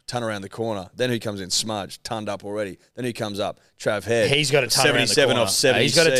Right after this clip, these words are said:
Speaker 1: seeds.
Speaker 2: around the corner,
Speaker 1: Ton
Speaker 2: that
Speaker 1: around the
Speaker 2: kid.
Speaker 1: corner. Then Baggy Green decides to grow up, be a man. He comes out, plunders. Alex
Speaker 2: Yeah.
Speaker 1: Carey, season of his, series of his
Speaker 2: I'd
Speaker 1: life
Speaker 2: like
Speaker 1: comes out.
Speaker 2: a, I'd like a, a, like,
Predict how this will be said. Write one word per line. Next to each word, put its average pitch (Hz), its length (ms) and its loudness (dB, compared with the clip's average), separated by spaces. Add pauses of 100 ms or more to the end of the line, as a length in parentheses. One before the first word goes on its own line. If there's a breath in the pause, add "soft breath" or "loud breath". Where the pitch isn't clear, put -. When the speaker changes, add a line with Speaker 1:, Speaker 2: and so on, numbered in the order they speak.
Speaker 1:
seeds. 147 80 2
Speaker 2:
around 135 160 2
the 120 60 -6
corner, 135 180 2
Speaker 1:
Ton 139 60 2
Speaker 2:
that 127 80 4
Speaker 1:
around 123 100 0
the 117 60 -6
Speaker 2:
kid. 110 80 0
Speaker 1:
corner. 131 260 2 (240 loud breath)
Then 143 140 0
Baggy 147 280 4
Green 139 300 0
decides 123 400 0
to 117 80 -6
grow 123 180 2
up, 101 140 -2
be 120 100 0
a 110 60 -4
man. 117 300 -4
He 120 120 -4
comes 113 300 -6
out, 98 180 -2
plunders. 98 500 -8 (240 soft breath)
Alex 123 300 -2
Speaker 2:
Yeah. - 60 -10
Speaker 1:
Carey, 131 340 2
season 117 380 -4
of 110 60 -8
his, 104 200 -8
series 120 320 -4
of 104 60 -10
his 127 80 0
Speaker 2:
I'd 175 140 2
Speaker 1:
life - 80 2
Speaker 2:
like 170 240 4
Speaker 1:
comes 160 100 2
out. 143 220 4
Speaker 2:
a, - 20 0
I'd 156 180 2
like 147 300 0
a, 127 420 2
a, 117 260 2
like, 107 480 -2